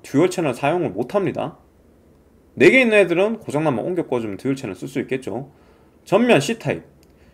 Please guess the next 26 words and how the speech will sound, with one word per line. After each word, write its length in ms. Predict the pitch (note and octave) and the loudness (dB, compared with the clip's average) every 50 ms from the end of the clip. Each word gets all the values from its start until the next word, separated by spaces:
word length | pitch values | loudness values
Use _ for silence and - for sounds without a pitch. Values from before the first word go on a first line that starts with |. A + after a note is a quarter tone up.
| _ - | _ -12
요새 160 | A2+ A2+ A#2+ | -10 -8 -8
사오만 480 | A#2 - - F#2+ G#2+ B2 D3+ E3+ F#3+ G#3 | -8 -4 0 2 4 4 6 6 6 6
원짜리 480 | G#3+ G3+ G3 - A#3 A3+ G3+ F3 - | 6 4 4 4 4 4 4 4 2
케이스에도 500 | - - F#3 F#3 F#3 - E3+ D3+ - C3+ | 2 4 4 4 4 4 2 2 2 0
C타입 420 | A#2+ - - F#3+ - D#3+ C#3 - - | -4 -4 -6 -8 -6 -4 -6 -4 -6
주는데 680 | - A#2+ A#2 A2+ A2 G2 G2+ G2 G2 G2+ G2+ - C3+ - _ _ _ _ - | -6 -4 -4 -4 -4 -4 -4 -4 -4 -4 -6 -10 -12 -16 _ _ _ _ -8
그 80 | D#3 | -8
C타입 340 | D3 - G3+ G3 G3+ F#3+ - | -8 -8 -4 0 0 0 0
포트도 300 | - D#3 - - - G#2+ | 0 -8 -8 -6 -6 -6
없다고요? 480 | - - - A#2+ - G#2+ B2 E3 - - _ _ _ _ _ _ _ _ _ _ _ _ - C3+ A#2+ - | -4 -2 -2 -2 -2 -2 -6 -8 -10 -12 _ _ _ _ _ _ _ _ _ _ _ _ -20 -20 -14 -6
휴대폰 440 | - F3 E3 E3+ E3+ - F#3+ F3+ | -2 0 0 0 0 -2 -2 0
연결해서 340 | F3 F#3 F#3 F3 D3+ C3 B2+ | 0 0 0 0 0 -2 -2
사진 260 | - - D#3 D3 D#3+ | -2 -4 -4 -2 -2
옮기거나 420 | D#3 F3+ F#3 E3+ D3+ B2+ A#2 G#2 G2 | -4 -2 -2 -2 -2 -2 -2 -4 -4
그럴 240 | - C3+ B2+ A#2 - | -4 -4 -4 -4 -4
때, 220 | G#2 F#2+ - - - _ _ - | -6 -8 -8 -10 -16 _ _ -4
외장 300 | A2+ C3+ D3 F#3 F3+ E3+ | -2 0 2 2 0 0
하-, 160 | F#3 - - _ - _ _ _ | -2 -6 -10 _ -20 _ _ _
하드 260 | - D#3+ C#3+ D3+ A#2+ | -2 0 0 0 0
빠른 200 | - - F3 F3+ E3+ | 0 0 2 2 0
거 40 | |
쓸 220 | D3 C#3 C#3+ C3+ - | 0 -2 -4 -6 -4
때 220 | - G2+ G2 - - _ | -6 -6 -6 -8 -14 _
불편하겠죠. 760 | _ - A2+ - - B2+ D#3+ G#3+ B3+ A3+ - - - E2+ - - _ _ _ _ _ _ _ _ _ _ _ _ _ - - - - - - - - _ _ | _ -14 -12 -10 -10 -10 -8 -8 -8 -10 -10 -10 -14 -14 -14 -16 _ _ _ _ _ _ _ _ _ _ _ _ _ -18 -18 -18 -18 -20 -20 -20 -20 _ _
엠.도트 380 | - D3 F3 A3 C4 C4 - A#3 | -4 2 6 6 6 6 4 0
소켓. 420 | - A3+ A3 - C4 - - - | -4 -2 2 6 6 6 6 4